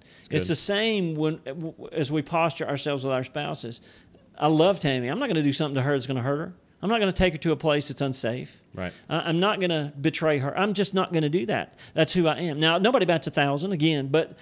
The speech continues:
Speaker 2: that is my intention. I never intend to do that to her. Uh, my thoughts and my intentions toward her are good. Um,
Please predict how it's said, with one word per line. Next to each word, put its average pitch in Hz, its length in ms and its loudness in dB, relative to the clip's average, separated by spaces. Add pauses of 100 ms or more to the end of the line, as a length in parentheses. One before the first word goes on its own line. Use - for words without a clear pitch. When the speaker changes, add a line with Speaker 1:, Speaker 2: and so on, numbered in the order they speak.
(200)
Speaker 2:
that 196 220 6
is 190 120 4
my 180 140 8
intention. 156 520 0 (240)
I 170 120 6
never 175 440 6
intend 156 480 2
to 139 80 -2
do 135 160 0
that 123 200 -2
to 120 100 -8
her. 117 240 -10 (280)
Uh, - 180 -8
my 139 200 4
thoughts 175 400 2
and 147 80 0
my 135 100 4
intentions 139 460 2
toward 131 200 0
her 117 300 -2
are 123 160 2
good. 113 240 -2 (400)
Um, 123 320 2